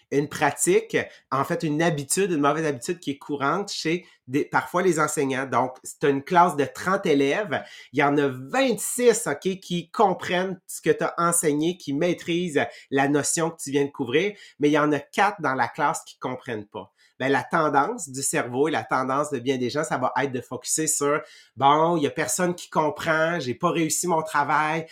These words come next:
comment ça se fait que c'est pas tout le monde qui comprend ? » Au lieu de se dire, « Hey, wow ! » Il y a vingt-six personnes qui ont compris mes explications, ce qui fait en sorte que maintenant, je peux focuser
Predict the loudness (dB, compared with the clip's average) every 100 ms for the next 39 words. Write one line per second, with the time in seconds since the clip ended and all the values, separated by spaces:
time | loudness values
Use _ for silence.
0 | -20 -6 0 0 0 -4 -4 -2 -2 -2
1 | -6 -6 -4 -2 0 -2 -4 -6 -6 -6
2 | -6 -8 -2 0 2 2 0 0 0 0
3 | -10 -20 _ 2 2 2 4 4 4 -2
4 | -10 _ _ _ _ _ _ -2 0 2
5 | 2 2 2 -2 -2 -4 -6 -6 -6 -4
6 | -4 -4 -4 -4 -2 -2 -2 -6 -8 -6
7 | -4 -2 0 0 -2 -8 -20 -16 -16 -4
8 | 0 0 0 -6 -4 -2 -2 -2 -4 -4
9 | -2 -2 -2 -4 -6 -4 -2 0 2 -2